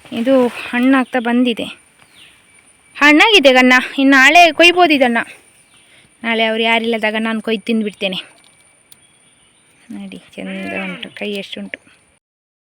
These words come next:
ಮದ್ದು ಬಿಟ್ಟಾಯ್ತು, ಕಳೆನಾಶಕ ಎಲ್ಲ ಬಿಟ್ಟಾಗಿ ಮತ್ತೆ ಹೋಗಿ ದನಗಳನ್ನು ಬದಲಿಸಿ ಬಂದೆವು.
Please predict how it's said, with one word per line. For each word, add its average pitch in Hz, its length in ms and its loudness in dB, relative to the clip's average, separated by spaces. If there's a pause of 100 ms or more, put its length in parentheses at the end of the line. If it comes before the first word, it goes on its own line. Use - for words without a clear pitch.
(800)
ಮದ್ದು 254 340 -12 (320)
ಬಿಟ್ಟಾಯ್ತು, 262 500 -14
ಕಳೆನಾಶಕ 226 540 -16
ಎಲ್ಲ 208 140 -18 (100)
ಬಿಟ್ಟಾಗಿ 226 520 -18 (1400)
ಮತ್ತೆ 247 240 -18
ಹೋಗಿ 233 240 -16
ದನಗಳನ್ನು 233 480 -14
ಬದಲಿಸಿ 226 460 -18
ಬಂದೆವು. 240 360 -14